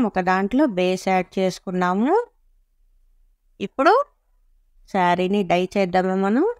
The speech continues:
చూడండి, ముందు నెఫ్తాల్లో డై చేసిన తర్వాత మాత్రమే బేస్లో డై చేయాల్సి ఉంటదన్నమాట. నెఫ్తాల్ అనేది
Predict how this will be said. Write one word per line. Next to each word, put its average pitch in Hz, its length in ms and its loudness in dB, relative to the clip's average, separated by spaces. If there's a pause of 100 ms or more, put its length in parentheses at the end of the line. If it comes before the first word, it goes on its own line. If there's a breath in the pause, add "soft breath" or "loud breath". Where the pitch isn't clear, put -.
(2500)
చూడండి, 220 340 2 (220)
ముందు 233 300 0
నెఫ్తాల్లో 208 640 2
డై 185 220 0
చేసిన 190 400 -4
తర్వాత 180 580 -2
మాత్రమే 190 580 0 (720)
బేస్లో 208 560 0
డై 175 200 2 (120)
చేయాల్సి 165 500 -2
ఉంటదన్నమాట. 143 600 -4 (300)
నెఫ్తాల్ 247 500 -2
అనేది 233 300 0